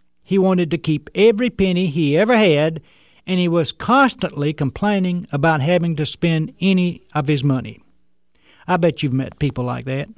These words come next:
Stingy, I mean. Of course, now, I know none of us are stingy, but we know other people who are. You and I have a healthy attitude toward money.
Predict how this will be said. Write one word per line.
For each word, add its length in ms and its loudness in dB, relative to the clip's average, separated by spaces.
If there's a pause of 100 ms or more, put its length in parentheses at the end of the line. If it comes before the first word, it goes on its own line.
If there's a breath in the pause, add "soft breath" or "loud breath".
(120)
Stingy, 540 -2
I 100 -6
mean. 320 -8 (460 soft breath)
Of 160 -6
course, 280 0
now, 240 -4
I 200 -2
know 300 -2
none 300 -2
of 140 -6
us 320 2
are 60 -8
stingy, 600 -10 (280 soft breath)
but 140 0
we 160 2
know 240 4
other 240 4
people 320 -2
who 160 0
are. 280 -4 (640)
You 200 4
and 100 0
I 240 0
have 160 0
a 100 -6
healthy 560 0
attitude 500 -2
toward 200 -2
money. 340 -6